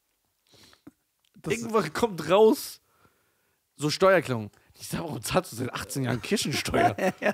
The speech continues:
Speaker 2: Keine Ahnung, warum?
Speaker 1: Ich schwöre, das wäre nicht ungewöhnlich, wenn das passiert.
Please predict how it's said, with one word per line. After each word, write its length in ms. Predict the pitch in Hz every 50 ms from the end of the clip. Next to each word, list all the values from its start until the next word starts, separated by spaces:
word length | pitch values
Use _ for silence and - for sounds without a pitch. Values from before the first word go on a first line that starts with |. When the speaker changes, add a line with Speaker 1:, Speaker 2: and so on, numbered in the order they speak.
| - - -
Speaker 2:
Keine 300 | - 123 117 120 120 110
Ahnung, 340 | 113 143 190 214 175 139 120
warum? 300 | 107 113 113 160 214 - - 320 - - _ - - - _ _ - - _ _ _ _ _ _ _ _ _ _ _ - - _ _
Speaker 1:
Ich 60 | - -
schwöre, 160 | 220 226 220
das 160 | 208 208 214
wäre 100 | 214 208
nicht 120 | 226 233 -
ungewöhnlich, 360 | - 226 214 196 175 156 - 143
wenn 120 | 135 131
das 140 | 127 127 -
passiert. 420 | - 139 - - 123 113 107 -